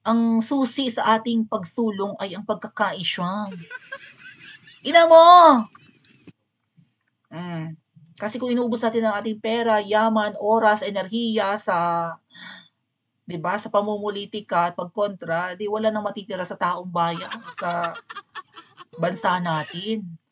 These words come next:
Sabihin mo yan sa sarili mo dahil mukhang walang natira sa trilyon-trilyon mong budget.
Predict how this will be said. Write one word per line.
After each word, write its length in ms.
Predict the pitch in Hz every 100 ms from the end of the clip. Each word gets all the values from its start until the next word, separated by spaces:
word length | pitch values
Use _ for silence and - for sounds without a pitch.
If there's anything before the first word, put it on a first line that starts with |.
| _ _ _ _ -
Sabihin 480 | 269 294 277 285
mo 80 | 277
yan 160 | 277 269
sa 80 | 269
sarili 560 | 254 262 262 247 262
mo 160 | 226 214
dahil 320 | 214 233 240
mukhang 240 | 240 262
walang 240 | 247 240 240
natira 320 | 233 233 233
sa 80 | 226
trilyon-trilyon 880 | - 226 220 226 220 220 208 202 202
mong 160 | 208
budget. 560 | 180 185 151 135 170